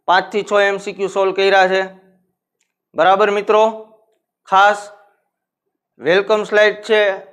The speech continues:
એમાં તમને મેં કીધું તો એકવાર ફરી યાદ કરાવી દો. આપણી Android-માં એપ્લિકેશન છે આ જ નામથી.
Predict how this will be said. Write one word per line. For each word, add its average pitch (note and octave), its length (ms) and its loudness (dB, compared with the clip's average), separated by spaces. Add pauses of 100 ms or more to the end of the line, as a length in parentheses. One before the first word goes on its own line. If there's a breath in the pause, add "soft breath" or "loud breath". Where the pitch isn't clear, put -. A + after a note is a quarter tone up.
એમાં F#3+ 220 -4
તમને G3+ 240 -6
મેં G3 200 -4
કીધું F#3+ 280 -4
તો F3+ 60 -4
એકવાર F#3+ 320 0
ફરી F#3+ 280 -2
યાદ F#3 220 0
કરાવી F#3+ 220 -2
દો. F3+ 100 -4
આપણી F#3 380 0
Android-માં F#3 500 -2
એપ્લિકેશન F#3 640 -6
છે F3+ 100 -6
આ E3+ 160 2
જ D#3 80 -6
નામથી. E3+ 680 -6